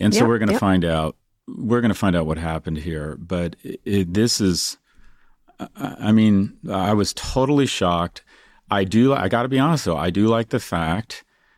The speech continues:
Speaker 1: that this will send a signal to C E Os that everyone has a boss <laughs> and boards
Speaker 2: I,
Speaker 1: matter.
Speaker 2: you know what I, I think it's gonna send a signal to s-, if, if it's just a matter of these disagreements over
Speaker 1: Yep.
Speaker 2: the direction of the company,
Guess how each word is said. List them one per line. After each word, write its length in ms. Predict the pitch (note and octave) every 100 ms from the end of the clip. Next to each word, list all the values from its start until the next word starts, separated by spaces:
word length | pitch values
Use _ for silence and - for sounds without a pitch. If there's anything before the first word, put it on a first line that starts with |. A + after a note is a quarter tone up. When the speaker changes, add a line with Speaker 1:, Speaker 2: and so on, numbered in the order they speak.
| _
Speaker 1:
that 120 | F2
this 180 | G2+ F2+
will 80 | F2+
send 280 | - G2 A2
a 40 |
signal 520 | A2+ C3 B2 F#2 D#2+ D#2+
to 160 | F2+
C 280 | - G2 F2+
E 40 |
Os 460 | G2 A2 F2 D2+ - _ _ _ _ _ _
that 200 | F#2 F#2+
everyone 380 | - G#2 C3+ C#3+
has 200 | C3+ A#2+
a 40 | A2
boss 500 | B2 G#2+ - - -
<laughs> 1000 | - - - - - - - - - -
and 220 | G2 G2+
boards 280 | F#2+ A2 E3
Speaker 2:
I, 40 | C3+
Speaker 1:
matter. 160 | G#2+
Speaker 2:
you 40 | A2+
know 60 | G3
what 80 |
I, 180 | G3 B3 _ _ _ _ -
I 180 | F#3+
think 180 | A3+ A3
it's 120 | F#3+
gonna 140 | - F3
send 220 | - F3
a 60 | E3
signal 420 | G#3 F#3+ E3+ D3+
to 100 | -
s-, 160 | D#3 -
if, 440 | F3+ D#3+ - -
if 240 | G#3+ D#3+ F3
it's 200 | E3 -
just 300 | F#3 F3+ -
a 60 |
matter 420 | E3 E3 D3+ E3 E3
of 120 | D3+
these 220 | D#3 D#3
disagreements 720 | D#3 D3 C#3 D3+ D#3+ F#3+ A3
over 160 | D#3+ D#3
Speaker 1:
Yep. 100 | E3+
Speaker 2:
the 60 | D3+
direction 400 | D3+ D3+ - D3+
of 60 |
the 60 | C#3
company, 520 | - D#3+ G#3 B3 D#4